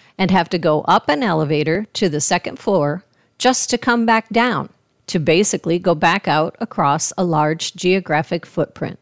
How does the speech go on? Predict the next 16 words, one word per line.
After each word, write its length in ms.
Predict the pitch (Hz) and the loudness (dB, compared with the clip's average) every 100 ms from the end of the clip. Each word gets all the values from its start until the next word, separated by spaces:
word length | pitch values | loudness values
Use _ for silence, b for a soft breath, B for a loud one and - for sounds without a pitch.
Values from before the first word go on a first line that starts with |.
| _ - | _ -10
Syme 360 | - 156 147 | -4 -4 -4
said. 400 | - 147 139 156 _ _ b b b b b b | -4 -2 -2 -4 _ _ b b b b b b
"Over 240 | 220 202 214 | 0 2 0
time, 480 | - 214 208 208 | 0 0 0 0
we've 240 | 214 240 226 | 0 -2 0
realized 720 | 233 233 165 147 147 - 170 | 2 2 2 0 -2 -4 -2
that 160 | 175 - | -2 2
those 320 | 196 226 233 | 2 2 0
inefficiencies 960 | 202 170 - 208 - 220 220 - 226 180 | -2 -2 -2 -2 -2 -4 -2 -2 -2 -2
are 80 | |
just 420 | 156 - 208 - - | -4 -2 -4 -4 -2
causing 460 | 214 196 196 202 | 0 2 0 -2
us 260 | 175 185 - | -2 -2 -4
so 340 | - - 220 202 | -4 0 0 0
many 280 | 165 151 165 | 0 -2 -2
problems." 720 | 180 147 123 107 - - | 0 0 0 -8 -8 -12